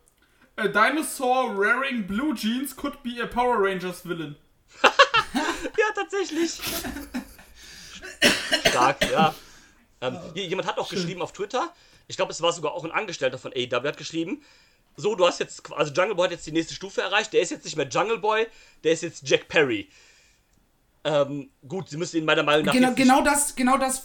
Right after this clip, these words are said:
Speaker 3: genau das wollte ich auch gerade noch erwähnen. Wir haben uns zu Anfang drüber lustig gemacht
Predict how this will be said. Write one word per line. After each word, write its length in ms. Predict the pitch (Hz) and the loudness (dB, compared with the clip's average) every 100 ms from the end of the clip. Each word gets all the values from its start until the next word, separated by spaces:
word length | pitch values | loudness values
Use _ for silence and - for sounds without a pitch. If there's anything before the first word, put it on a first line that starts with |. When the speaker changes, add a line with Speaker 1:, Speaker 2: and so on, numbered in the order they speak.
| 220 | -8
Speaker 3:
genau 200 | 226 240 | -4 -4
das 200 | 240 - | -4 -4
wollte 180 | 226 220 | -4 -4
ich 120 | - | -6
auch 140 | 240 | -6
gerade 220 | - 202 202 | -4 -4 -4
noch 200 | 208 - | -6 -8
erwähnen. 500 | 180 220 240 277 - - - - _ _ _ _ _ _ - | -6 -2 -2 -2 -6 -20 -20 -20 _ _ _ _ _ _ -8
Wir 160 | 214 | -2
haben 160 | 196 277 | 2 2
uns 180 | 285 277 | 2 0
zu 100 | 233 | -2
Anfang 380 | 240 269 254 233 | -2 0 0 0
drüber 180 | 214 | 0
lustig 480 | 202 277 339 339 277 | 2 2 2 0 -2
gemacht 400 | 220 202 254 - | 0 -2 -2 -6